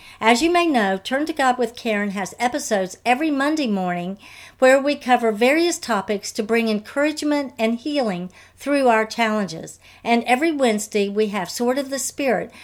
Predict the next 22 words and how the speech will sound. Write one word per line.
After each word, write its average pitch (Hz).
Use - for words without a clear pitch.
where 233
I 220
actually 302
read 233
a 208
passage 262
from 202
the 190
Word 190
of 185
God. 180
And 202
I'm 220
Karen 285
Jane 247
Casey, 202
author, 247
speaker, 233
podcaster, 202
domestic 262
violence 240
advocate, 208